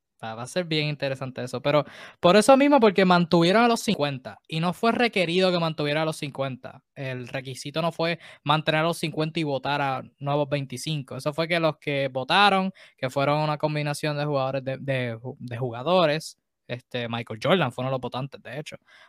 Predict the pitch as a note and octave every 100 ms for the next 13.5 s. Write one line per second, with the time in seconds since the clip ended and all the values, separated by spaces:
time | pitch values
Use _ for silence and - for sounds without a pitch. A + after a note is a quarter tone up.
0 | _ C3+ C#3 D3+ D3+ D3 - D3 D3 C3+
1 | C#3 C3+ C3 B2 C3 D#3 F3+ E3+ - D#3
2 | D#3 D#3 D3+ D#3 _ _ _ B2 - D3
3 | B2+ C3 D#3 E3 D#3+ D#3 D#3 D3+ D3+ _
4 | _ _ _ _ B2+ B2+ A#2+ B2 D3+ D#3+
5 | - C#3 C3+ C3+ D3+ D3 C#3+ C#3+ C#3+ C#3+
6 | C#3+ - C#3 C3+ C#3 C#3 C#3+ C#3 C3+ D3+
7 | E3 C#3+ B2 B2+ - _ _ _ _ C#3+
8 | C#3+ C#3 C3+ B2 B2 _ _ _ - D3+
9 | E3 F3 G3 G#3+ G#3+ G3+ F#3 - F3+ F#3
10 | E3+ E3+ E3 E3+ F#3 D#3+ C#3 A#2+ A#2 C3
11 | C#3+ D3+ D#3 F#3+ - A#3 A3 G3+ E3 F3
12 | E3+ D#3 D#3+ C#3 A#2 - B2+ D#3 G#3 A3+
13 | G#3+ A3 G#3 G3 G3